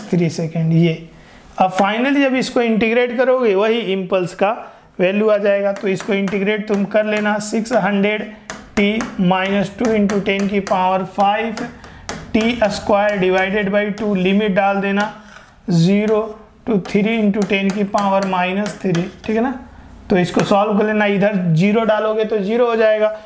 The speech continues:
और ये T यहाँ T है, यहाँ टी स्क्वायर है, और इसको value डाल लेना, तो value डाल लेना, ये कितना आ जाएगा Solve करने के बाद, after solving we will get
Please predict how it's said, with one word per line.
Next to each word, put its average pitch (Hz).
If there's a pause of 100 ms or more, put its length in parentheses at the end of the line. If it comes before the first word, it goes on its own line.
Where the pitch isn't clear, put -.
(220)
और 190
ये 196
T 233
यहाँ 202
T 240
है, 233
यहाँ 196
टी 214
स्क्वायर 233
है, 214 (360)
और 190
इसको 190
value 202
डाल 208
लेना, 220 (120)
तो 196
value 190
डाल 202
लेना, 208
ये 202
कितना 208
आ 208
जाएगा 202
Solve 196
करने 214
के 208
बाद, 180 (500)
after 226
solving 196 (920)
we 180
will 196
get 170